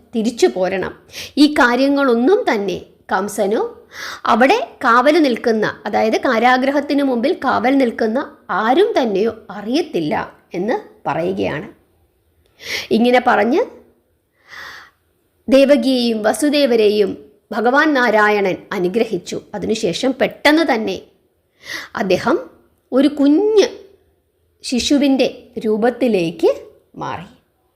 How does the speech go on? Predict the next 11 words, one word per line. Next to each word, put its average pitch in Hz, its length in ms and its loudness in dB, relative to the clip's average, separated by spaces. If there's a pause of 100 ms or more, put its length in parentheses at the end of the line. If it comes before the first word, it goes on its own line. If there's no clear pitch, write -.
(2250)
ദേവകിക്ക് 233 640 2 (1120)
സങ്കടമാണോ 262 1200 2 (240)
സന്തോഷമാണോ 233 1040 0 (180)
എന്നറിയാത്ത 220 680 -2 (160)
ഒരു 196 180 0 (120)
അവസ്ഥയായിരുന്നു. 190 920 -2
ആ 190 60 -2
കുഞ്ഞിനെ 226 520 0 (600)
ദേവകി 214 420 2
വാരിയെടുത്തു, 240 1040 4 (140)
എന്നിട്ട് 233 420 0